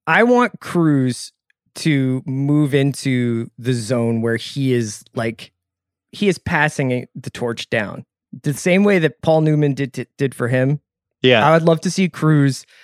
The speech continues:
Speaker 1: 'cause he was supposed to do it with Renner in Mission Impossible, and he just essentially was like, "I'm not,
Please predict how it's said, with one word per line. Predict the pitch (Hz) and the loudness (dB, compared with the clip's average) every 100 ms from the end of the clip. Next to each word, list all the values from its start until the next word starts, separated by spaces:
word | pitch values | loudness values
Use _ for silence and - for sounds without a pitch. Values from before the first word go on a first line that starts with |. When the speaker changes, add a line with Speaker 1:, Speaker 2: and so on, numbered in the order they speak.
| _ _ _ - | _ _ _ -2
Speaker 1:
'cause | 214 185 | 0 4
he | 226 | 2
was | 214 | 2
supposed | - 359 | 2 2
to | 269 | 2
do | 196 196 | 2 4
it | |
with | 165 147 | 4 4
Renner | 175 165 143 | 4 6 4
in | 135 | 2
Mission | 135 131 | 0 -2
Impossible, | 120 143 135 - 123 113 | -2 0 0 -2 -4 -2
and | 113 | -2
he | 113 | -4
just | 123 - | -6 -6
essentially | 120 123 117 117 | -6 -4 -4 -6
was | 110 110 | -6 -4
like, | 117 | -4
"I'm | 117 | -2
not, | 113 107 | -2 -4